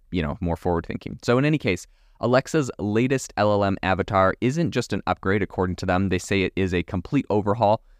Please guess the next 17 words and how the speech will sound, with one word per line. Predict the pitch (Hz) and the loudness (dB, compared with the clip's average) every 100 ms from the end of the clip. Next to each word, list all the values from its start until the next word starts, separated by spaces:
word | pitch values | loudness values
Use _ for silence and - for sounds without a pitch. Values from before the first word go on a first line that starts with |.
| _ - | _ -2
Um, | 107 110 | 0 0
so | - | 0
now | 107 107 107 127 - | 2 2 2 0 0
it | 113 | -2
is | 98 | -2
intertwined | 107 107 101 107 98 98 | -2 -2 -2 0 0 0
with | 98 - _ | -2 -4 _
thousands | - 101 113 120 120 113 | -4 0 0 0 -2 -2
and | 95 98 | -6 -2
thousands | 92 95 98 98 | 0 2 0 -2
of | 92 82 | -4 -2
devices | 87 104 - 120 | 0 0 0 -2
and | 85 87 | -2 -4
services, | - 95 95 - 101 104 | 0 0 0 0 0 -2
according | - - 87 85 | -4 -2 -2 -2
to | 98 | -4
Prasad, | - - 82 87 | -6 -4 0 0